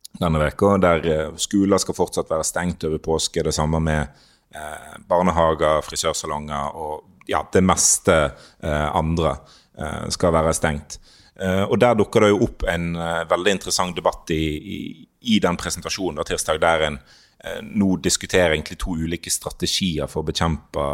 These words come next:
eh, koronasmitten, eh, nemlig den bremsstrategien som Norge har vært på siden tolvte mars, der en skal redusere smitten, og undertrykk, der en skal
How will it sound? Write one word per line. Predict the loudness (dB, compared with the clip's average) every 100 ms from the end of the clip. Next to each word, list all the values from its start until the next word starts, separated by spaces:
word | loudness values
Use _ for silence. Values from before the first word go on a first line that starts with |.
| -4 -6
eh, | -8 -8 -10 _ _ -10 -10 -8
koronasmitten, | 0 2 2 -2 -4 -10 -10 -10 -8 -8 -4 -2 -4 -8 -20 _ -8 -8 -6
eh, | -4 -2 -6 -8
nemlig | 0 2 6 6 6 4 -2 -6
den | -4 -2
bremsstrategien | 2 4 4 2 0 -2 -4 -2 -2 0 0 0
som | -2
Norge | 0 0 2 2 0 -6
har | -4 0
vært | 0 -4 -8
på | -6 -4
siden | -4 -6
tolvte | -4 -6 -4
mars, | -2 -2 -2 -4 -6 _ _ _
der | 0
en | 0
skal | -2 -2 -2
redusere | 0 -2 0 2 2 2 -2 -8 -8
smitten, | -10 -8 -6 -4 -4 -6 -14 _
og | -4 0
undertrykk, | 2 4 2 2 -6 -4
der | -2 0
en | -2
skal | -2 -2